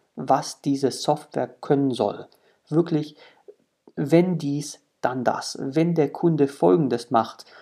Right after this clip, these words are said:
dann soll Folgendes passieren. Wenn der Anwender Folgendes macht, dann soll nochmal was passieren. Wenn der Kunde das so und so macht, ne, und so weiter, la, la, la, la, la, und einen riesen Katalog schreibt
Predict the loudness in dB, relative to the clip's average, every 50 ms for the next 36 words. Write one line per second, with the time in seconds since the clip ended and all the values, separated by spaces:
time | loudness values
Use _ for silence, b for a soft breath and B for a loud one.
0 | B B -4 -2 -2 0 2 2 2 2 0 0 2 2 2 2 0 -2 -4 -6
1 | -8 -10 _ -8 -8 -8 -8 -10 -8 -8 -8 -8 -8 -12 B B B B B B
2 | 0 2 2 4 4 4 4 4 4 2 2 2 2 2 2 2 2 0 0 -2
3 | 0 0 0 -2 -4 -6 -8 -4 -2 -2 -2 -2 -6 -14 -20 B B B B B
4 | -6 -4 -4 0 2 2 2 4 4 2 0 0 0 0 0 0 -2 -6 -8 -10
5 | -10 -12 -12 -10 -10 -10 -8 -8 -8 -8 -8 B B B B B B B -2 0
6 | 2 2 2 2 0 -8 -14 -14 -14 -4 -2 -2 0 2 0 0 0 -2 -4 -4
7 | -2 0 2 2 2 2 4 2 4 4 2 0 0 0 2 2 2 2 2 0
8 | 0 0 2 2 2 2 2 0 0 0 2 2 2 2 2 -2 -2 -2 -4 -4
9 | -4 -4 -4 -2 0 0 -2 0 0 -2 -2 -2 -2 -4 -6 -6 -6 -12 -6 -4
10 | 0 2 2 2 2 0 -8 -6 -6 -6 -6 -6 -10 -16 -20